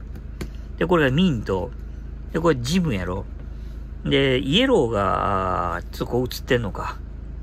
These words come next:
な。で、これがアイキャッチやねんな、これ。ピッてきて、銃構えて、モスピーダーって出んのが、あの、アイキャッチ。で、次がこっち。な。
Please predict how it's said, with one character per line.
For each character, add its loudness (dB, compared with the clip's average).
な。 4
で、 2
こ 8
れ 8
が 4
ア 8
イ 2
キ 0
ャ 4
ッ -2
チ -2
や 2
ね -6
ん -4
な、 2
こ 0
れ。 0
ピ -2
ッ -4
て -8
き -10
て、 -2
銃 4
構 2
え 0
て、 -4
モ 0
ス -8
ピ 0
ー -4
ダ 4
ー -8
っ -8
て -8
出 2
ん -2
の -2
が、 6
あ 2
の、 -2
ア 4
イ 0
キ 0
ャ 0
ッ -6
チ。 -8
で、 -4
次 2
が 0
こ -6
っ -6
ち。 -4
な。 0